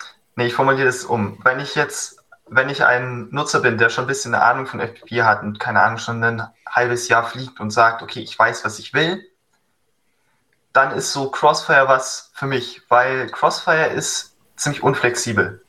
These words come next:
Es ist ein System, das funktioniert sehr gut,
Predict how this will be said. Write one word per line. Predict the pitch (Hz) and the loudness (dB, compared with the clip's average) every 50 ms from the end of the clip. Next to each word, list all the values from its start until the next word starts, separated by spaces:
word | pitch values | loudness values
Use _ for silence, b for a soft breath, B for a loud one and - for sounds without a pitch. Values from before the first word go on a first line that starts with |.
| _ _ _ | _ _ _
Es | 127 - - | -4 2 2
ist | 127 - - | 2 4 4
ein | 147 147 135 | 2 2 2
System, | - - - - - - 160 151 170 196 208 214 - b b b b b b b b _ _ _ | 0 0 -2 -2 0 2 4 4 4 4 4 2 -2 b b b b b b b b _ _ _
das | - 143 - | -6 -6 0
funktioniert | - 165 160 156 - - 165 160 160 - | 2 2 2 2 2 2 2 2 2 2
sehr | - 123 113 | 2 2 2
gut, | 113 - 143 160 196 208 - - - - _ | 2 2 0 0 0 0 -2 -6 -8 -12 _